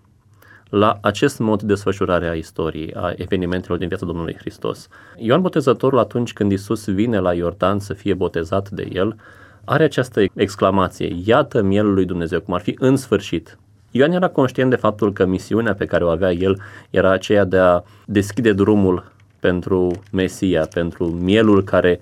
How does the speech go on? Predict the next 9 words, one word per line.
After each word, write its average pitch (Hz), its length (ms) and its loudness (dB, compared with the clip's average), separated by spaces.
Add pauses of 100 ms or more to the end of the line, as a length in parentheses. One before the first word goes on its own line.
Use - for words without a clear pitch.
(280)
urma 95 320 2
să 101 160 -2
vină 95 240 2
și 92 140 -6
să - 120 -2
poarte 90 520 0
păcatele 87 760 -2 (380)
întregii 87 480 -2
omeniri. 82 460 -4